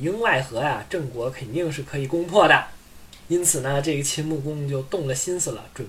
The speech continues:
备出兵征讨郑国。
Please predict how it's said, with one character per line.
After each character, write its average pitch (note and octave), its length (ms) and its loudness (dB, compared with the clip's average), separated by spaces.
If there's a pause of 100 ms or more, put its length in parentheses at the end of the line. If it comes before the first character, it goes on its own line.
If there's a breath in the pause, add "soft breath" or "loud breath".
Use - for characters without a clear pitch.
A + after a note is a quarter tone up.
备 - 220 4
出 - 260 -6
兵 G#3+ 240 -2 (400)
征 A3+ 240 2
讨 - 260 -8
郑 E3 220 0
国。 A2+ 300 -2